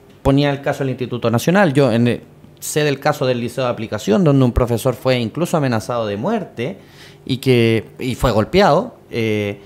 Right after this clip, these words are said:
y los propios profesores hicieron una declaración pública llamando a los estudiantes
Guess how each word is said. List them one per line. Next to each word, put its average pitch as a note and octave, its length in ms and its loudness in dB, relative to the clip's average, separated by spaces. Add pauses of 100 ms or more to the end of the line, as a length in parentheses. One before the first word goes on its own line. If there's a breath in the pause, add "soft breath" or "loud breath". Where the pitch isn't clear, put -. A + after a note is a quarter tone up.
(320 loud breath)
y E3 100 0
los D3 100 4
propios G#3+ 320 0
profesores G3 520 -2
hicieron G#3+ 340 -2
una F3 180 4
declaración C3+ 640 2
pública C3+ 640 0
llamando D#3+ 420 -2
a D#3+ 40 -2
los E3 140 -2
estudiantes D3+ 1080 -6